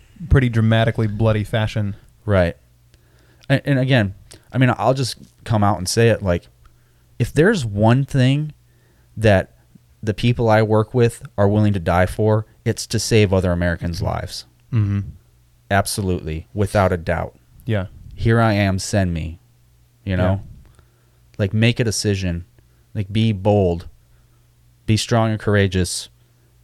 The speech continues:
Speaker 2: you know?
Speaker 1: Mm-hmm.
Speaker 2: Pick a side.
Speaker 1: Yeah.
Speaker 2: I mean, there's a lot of people out there saying similar things on the internet. I don't know. I feel like it's a popular sentiment.
Speaker 1: Hmm.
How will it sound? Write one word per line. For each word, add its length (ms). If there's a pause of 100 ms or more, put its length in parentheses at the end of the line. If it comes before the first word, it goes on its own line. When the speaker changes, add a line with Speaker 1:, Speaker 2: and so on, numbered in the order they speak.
(200)
Speaker 2:
you 140
know? 260 (460)
Speaker 1:
Mm-hmm. 280 (340)
Speaker 2:
Pick 180
a 40
side. 480 (640)
Speaker 1:
Yeah. 180 (1400)
Speaker 2:
I 40
mean, 120
there's 120
a 60
lot 140
of 60
people 440 (260)
out 220
there 220
saying 340
similar 260
things 240
on 120
the 80
internet. 420 (1160)
I 80
don't 120
know. 140 (560)
I 40
feel 120
like 120
it's 100
a 20
popular 360
sentiment. 440 (1120)
Speaker 1:
Hmm. 180